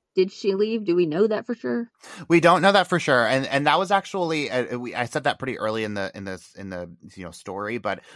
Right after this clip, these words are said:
Speaker 2: um, that was actually some of the more recent information that we've received. Um, because again, so they, so they just started searching again in June of twenty twenty-three. And as part of that, like, reinvigoration and, like, re-, like, like, renewed interest in this case, the investigators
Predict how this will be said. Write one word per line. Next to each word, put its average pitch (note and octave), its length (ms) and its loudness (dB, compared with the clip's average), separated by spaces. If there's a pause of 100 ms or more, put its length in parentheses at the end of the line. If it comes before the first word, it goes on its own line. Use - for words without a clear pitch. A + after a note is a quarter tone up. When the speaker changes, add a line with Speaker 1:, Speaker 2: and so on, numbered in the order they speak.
(100)
Speaker 2:
um, G2 200 -4
that A2 120 0
was B2 100 -2
actually B2+ 300 -6
some A2 160 -10
of G#2 40 -10
the G#2 60 -10
more G2 180 -6
recent G2 380 -12
information C#3 540 -10
that D3 120 -2
we've D3 220 -10
received. D#3+ 640 -6
Um, A2 300 -2
because A2+ 240 -10
again, G#2 180 -6
so G#2+ 140 -12
they, G#2+ 220 -8
so G#2 240 -10
they B2 200 -10
just C3+ 320 -16
started A2+ 320 -8
searching A2 600 -10
again F#2+ 520 -6 (260)
in A2+ 180 -4
June A#2+ 200 -4
of A#2 80 -6
twenty G#2+ 240 -8
twenty-three. G#2+ 560 -6
And G2+ 160 -6
as F#2+ 100 -8
part B2+ 260 -2
of A2+ 80 -8
that, G2+ 200 -2
like, G2+ 160 -8
reinvigoration G#2+ 960 -12
and, A#2 100 -12
like, G2+ 160 -14
re-, G#2 240 -14 (140)
like, F#2+ 260 -14
like, G2+ 200 -12 (100)
renewed G#2+ 380 -12
interest A2+ 440 -14
in A2+ 80 -10
this B2 180 -12
case, B2 340 -4 (520)
the G#2+ 360 -6
investigators A2 600 -8